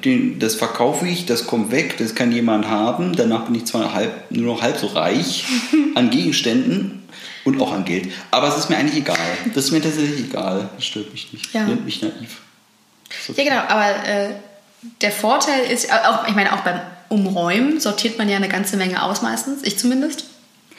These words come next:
Speaker 2: Das ist der Vorteil. Also wir sind gerade dabei, wieder umzuräumen und ich hab schon extrem, <laughs> Alex weiß, Alex war schon, Alex war schon ein oder zweimal bei uns zu Besuch. Bei uns ist immer Chaos. Das weiß jeder, der bei uns zu Besuch war. Äh, und es ist
Speaker 1: Ist
Speaker 2: immer an
Speaker 1: so.
Speaker 2: dem Punkt, wenn wir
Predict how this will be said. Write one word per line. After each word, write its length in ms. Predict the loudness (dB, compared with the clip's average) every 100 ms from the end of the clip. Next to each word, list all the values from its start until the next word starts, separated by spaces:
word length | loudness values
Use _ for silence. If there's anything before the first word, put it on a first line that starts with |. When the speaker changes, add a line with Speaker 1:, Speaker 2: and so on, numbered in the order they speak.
| -6
Speaker 2:
Das 120 | -2
ist 120 | 0
der 60 | 0
Vorteil. 320 | 2 0 2
Also 140 | 2 0 -2
wir 140 | -2 -2 -4 -8 -8 -4
sind 220 | 0 2
gerade 160 | 2 0
dabei, 280 | 0 0
wieder 140 | 0 0
umzuräumen 440 | 0 2 0 0 -2 -8 -10 -2
und 80 | 0
ich 100 | 0
hab 160 | -2
schon 160 | 0 0
extrem, 340 | 0 0 0 0 -4 -8
<laughs> 240 | -8 0
Alex 280 | 2 2 2
weiß, 180 | 2 0 -4 -2
Alex 260 | 0 2 2
war 140 | 2
schon, 120 | 0 -2 2
Alex 200 | 2 4
war 100 | 2
schon 100 | 2 2
ein 140 | 2
oder 180 | 2 2
zweimal 300 | 2 2 2
bei 40 | 0
uns 120 | -2
zu 60 | -2
Besuch. 220 | -2 0 0
Bei 100 | -2
uns 80 | -2
ist 80 | -2
immer 160 | -2 -2
Chaos. 480 | -2 -2 0 -2 0
Das 120 | 0
weiß 140 | 2 2
jeder, 140 | 2 2
der 140 | 2
bei 100 | 0 0
uns 140 | -2
zu 60 | -2
Besuch 280 | -2 -2 -2
war. 160 | -2 -2 -4 -4 -6 -2
Äh, 240 | 0 2 0
und 80 |
es 140 | -2 -6
ist 140 | -6
Speaker 1:
Ist 180 | -6 -2
Speaker 2:
immer 160 | 2 2 2
an 140 | 2 2
Speaker 1:
so. 60 |
Speaker 2:
dem 160 | 2 2
Punkt, 320 | 0 0 -2
wenn 200 | -2 0
wir 340 | 0 -2 -6